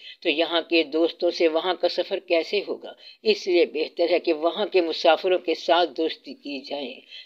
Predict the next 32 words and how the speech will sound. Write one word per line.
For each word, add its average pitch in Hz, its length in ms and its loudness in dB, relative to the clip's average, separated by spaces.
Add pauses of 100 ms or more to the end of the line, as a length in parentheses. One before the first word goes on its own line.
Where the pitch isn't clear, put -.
तुम 208 140 0
में 208 160 4
से 185 220 2 (400)
वो 196 160 8
लोग 147 280 0
हैं 131 200 -16
जो 165 160 -2
दुनिया 165 300 0
के 156 160 -4
तलबगार 135 580 -4
हैं 135 200 -16 (280)
और 175 80 0
तुम 170 280 -4
ही 180 140 0
में 170 180 0
से 175 220 -2 (400)
वो 202 140 8
लोग 180 300 8
हैं 180 200 4
जो 180 100 4
आखिरत 165 540 2
के 160 80 0
तलबगार 143 540 -8 (100)
हैं। 82 60 -20 (340)
तो - 60 -8
आखिरत 156 520 0
के 156 100 2
तलबगारों 160 640 6
के 175 160 0
साथ 180 280 6
दोस्ती 156 460 -4
करो 139 220 -18